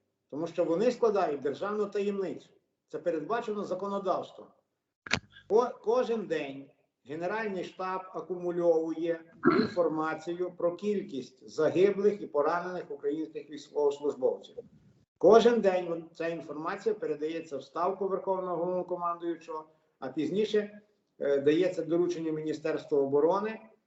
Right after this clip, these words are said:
е, на потребу заміщення.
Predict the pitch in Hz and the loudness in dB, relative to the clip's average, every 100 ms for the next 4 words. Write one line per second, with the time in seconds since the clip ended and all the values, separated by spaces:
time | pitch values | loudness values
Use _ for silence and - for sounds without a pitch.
0 | _ 127 135 139 143 165 185 190 190 190 | _ -2 0 0 -2 -4 -2 -2 -4 -4
1 | - 151 156 160 160 147 147 147 131 - | -4 -4 -4 -6 -2 -2 0 -2 -6 -10
2 | - | -18